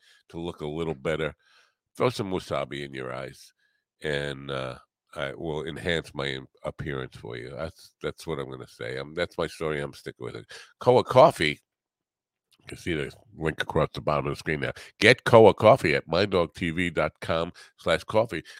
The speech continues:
Koa Coffee is the best coffee in America, as rated by Forbes magazine. And you know what that means?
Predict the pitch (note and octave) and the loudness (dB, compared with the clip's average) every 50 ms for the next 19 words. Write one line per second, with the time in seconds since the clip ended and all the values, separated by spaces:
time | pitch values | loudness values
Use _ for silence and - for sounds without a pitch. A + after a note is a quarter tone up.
0 | - - C#3 D3 C3+ - - C3+ C#3 C#3+ - A#2 G2+ F2+ E2 - F2 D2 - - | -2 4 6 6 6 6 6 6 6 6 6 4 0 0 0 -2 -6 -4 2 6
1 | B2+ C#3+ D#3 C3+ - - - _ - - G2 F2 E2 - - F#2 F2 F2 E2+ - | 6 6 6 6 0 -10 -16 _ -4 0 2 2 2 2 0 -4 -4 -4 -4 -8
2 | - - - - _ _ _ _ - F2+ F2 E2+ E2 E2 E2 D2+ D2+ E2 G2+ A#2+ | -16 -20 -20 -20 _ _ _ _ 0 2 2 2 2 2 0 -4 -4 2 4 6
3 | A#2+ G#2 F2+ - - F2 D#2 C#2+ D#2+ E2 D#2 E2+ F#2 F2 F2 E2+ D2+ D2 D#2+ D2+ | 6 6 4 2 0 -2 0 0 0 -2 0 2 2 2 2 2 0 -2 -2 -2
4 | - - - G2+ F#2+ E2+ C#2 C#2 B1+ F2+ G2 G#2+ G2 F2 D2+ D#2+ D#2+ D#2+ D2+ D#2 | -2 -4 -2 0 0 0 -2 -6 -6 -4 -4 -4 -4 -6 -8 -10 -10 -8 -8 -8
5 | E2 E2 E2+ E2+ F2+ G2 F#2+ G2 G#2 G2 - G2+ G2+ - G2+ A2 A#2+ C3+ D#3 D#3+ | -8 -8 -8 -6 -4 -4 -4 -4 -4 0 4 4 4 4 4 2 2 2 2 2
6 | E3 F3 E3+ - - - | 0 -2 -6 -12 -18 -20